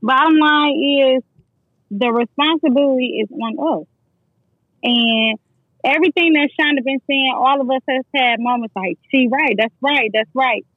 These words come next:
But it's absolutely true. Like, so many times we get so comfortable with just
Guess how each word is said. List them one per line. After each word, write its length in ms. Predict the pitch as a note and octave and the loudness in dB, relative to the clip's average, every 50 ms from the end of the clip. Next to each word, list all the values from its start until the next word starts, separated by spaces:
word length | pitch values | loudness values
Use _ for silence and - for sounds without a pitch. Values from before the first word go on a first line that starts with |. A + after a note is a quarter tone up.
| _ _ _ _ _ _ | _ _ _ _ _ _
But 160 | - A#3 C4+ C4+ | -2 0 2 2
it's 140 | C4+ - _ _ _ _ - | 0 -2 _ _ _ _ -4
absolutely 760 | B3+ C#4+ D4 - _ - C#4+ C4+ C#4 C#4 B3+ A#3+ B3 A#3+ G#3+ - | -2 -2 -2 -2 _ -2 0 0 0 0 0 -2 -2 -4 -4 -4
true. 320 | - D#4+ D4 G#3+ - - - _ _ _ _ _ _ _ _ _ _ _ _ _ _ _ _ _ - | -4 -2 -2 -2 -4 -8 -14 _ _ _ _ _ _ _ _ _ _ _ _ _ _ _ _ _ -4
Like, 260 | - C4 B3+ B3 A3 - _ _ D#4+ | -2 0 0 0 -2 -4 _ _ 0
so 140 | D4+ D#4+ E4+ | 2 2 2
many 300 | E4 E4+ E4 E4 D#4+ - - D#4 | 2 2 0 0 -2 -4 -4 -6
times 260 | D#4 D4+ C#4+ C#4 B3 | -8 -6 -6 -8 -6
we 200 | C4 C#4 D4 C4+ | -4 -4 -4 -2
get 280 | A3+ B3+ B3+ A#3 - - _ _ _ _ - | -2 -2 -2 -2 -4 -6 _ _ _ _ -2
so 200 | C4 C4 C#4 D4 - - - | 0 0 0 0 -2 -4 -4
comfortable 680 | - D4+ D4+ D#4 - - C4 A3 G3+ G#3+ G3 F3+ F#3 F#3+ _ _ _ _ _ _ - | 0 0 2 0 0 -2 -4 -4 -4 -4 -4 -4 -6 -10 _ _ _ _ _ _ -2
with 220 | G#3+ A#3+ C4 A#3+ A#3+ A#3+ G3+ | 2 2 2 2 2 0 0
just 260 | G#3+ B3+ B3 A3+ G3 | 2 0 0 0 -2